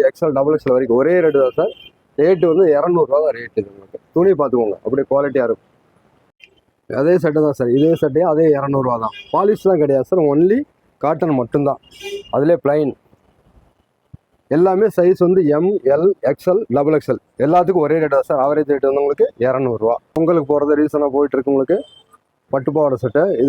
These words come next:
வந்து பெட்டிக்கோட்டோட வந்துடும் சார். இதோட சைஸ் வந்து பாத்தீங்கன்னா பதினெட்டுல இருந்து இருபத்தாறு வரைக்கும். ரேட்டு பாத்தீங்கன்னா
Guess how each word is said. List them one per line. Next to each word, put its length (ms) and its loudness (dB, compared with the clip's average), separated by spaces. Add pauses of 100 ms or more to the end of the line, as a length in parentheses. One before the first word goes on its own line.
வந்து 160 0
பெட்டிக்கோட்டோட 540 0
வந்துடும் 280 -2
சார். 140 -2 (140)
இதோட 300 0
சைஸ் 320 -2
வந்து 200 0
பாத்தீங்கன்னா 380 0 (500)
பதினெட்டுல 340 0
இருந்து 220 0
இருபத்தாறு 420 0
வரைக்கும். 320 -2 (160)
ரேட்டு 260 0
பாத்தீங்கன்னா 280 0